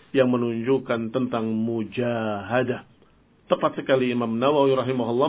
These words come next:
membawakan hadis ini dalam bab al-mujahadah. Karena memang termasuk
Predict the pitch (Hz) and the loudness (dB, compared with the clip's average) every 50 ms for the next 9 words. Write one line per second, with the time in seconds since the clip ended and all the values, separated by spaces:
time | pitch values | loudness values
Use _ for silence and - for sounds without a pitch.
0 | 156 139 120 117 120 139 139 - 151 139 123 120 113 117 117 110 - 156 175 160 | 0 0 0 0 0 0 0 0 -2 -2 -2 -2 -2 -2 -4 -4 -4 -4 -4 -2
1 | 139 120 110 107 107 104 107 113 120 151 196 214 - - - _ _ _ _ _ | -2 -2 -2 -2 -2 0 0 4 4 4 4 2 0 -6 -18 _ _ _ _ _
2 | _ - 151 190 208 170 147 139 117 - 113 101 90 87 90 87 85 - 82 - | _ 0 2 2 2 2 0 0 0 0 0 -2 -2 -4 -6 -8 -8 -8 -10 -12
3 | - _ _ _ _ _ _ _ _ _ _ _ _ _ _ _ _ _ - 120 | -14 _ _ _ _ _ _ _ _ _ _ _ _ _ _ _ _ _ -4 -2
4 | 117 120 123 131 139 143 160 202 254 277 - - - _ _ _ _ _ _ _ | 0 2 2 4 4 4 4 2 2 -2 -6 -12 -18 _ _ _ _ _ _ _
5 | _ _ - 131 127 131 160 190 190 214 202 | _ _ 0 0 2 4 4 4 4 2 -2